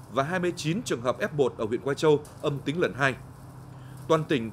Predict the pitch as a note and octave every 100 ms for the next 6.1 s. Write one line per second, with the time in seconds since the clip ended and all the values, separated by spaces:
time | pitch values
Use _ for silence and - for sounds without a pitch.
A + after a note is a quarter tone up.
0 | - E3 A3 E3+ C3+ A3 G#3 D3 - C#3
1 | B2 C3 B2 C3 - F3 E3 D3 E3 E3
2 | B2 F#2+ B2+ A#2 - C#3+ D3+ C#3+ - -
3 | - E3 E3+ E3 - E3+ E3 A2+ A#2 G2
4 | - - - - - - D3+ D#3+ D3 F#3+
5 | F#3 G#3+ C#3 E3 E3 D3+ - - A#2+ F3+
6 | E3+